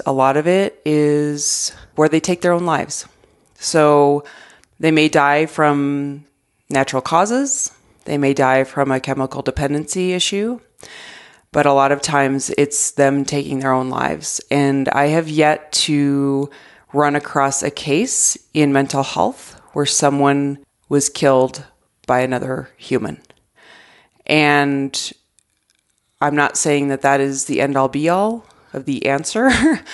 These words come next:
<laughs> but I just, that's what I see. And the thing that we aren't talking about either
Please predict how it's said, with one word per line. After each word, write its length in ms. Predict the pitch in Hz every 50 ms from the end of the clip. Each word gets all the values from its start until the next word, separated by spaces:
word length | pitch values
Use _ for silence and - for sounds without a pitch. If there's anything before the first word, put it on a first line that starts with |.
| - -
<laughs> 400 | - - - _ _ _ _ _
but 140 | - 160 160
I 80 | 160 156
just, 440 | 151 165 175 175 - - - - _ _ _ _ _ _ _ _
that's 280 | - 151 151 - -
what 100 | - 170
I 80 | 170 170
see. 640 | 170 - - 196 220 262 220 - - - - - - -
And 400 | 156 160 156 156 156 151 147 - - - - - - _ _ _ _ _ _ _ _ -
the 160 | 165 170 170
thing 280 | 165 - 185 185 202
that 120 | 196 175 -
we 140 | 151 156 147
aren't 200 | 143 147 - -
talking 360 | 160 156 147 143 - 151 147
about 320 | 139 139 135 131 120 - -
either 640 | 127 131 135 147 156 175 185 196 202 202 208 202 196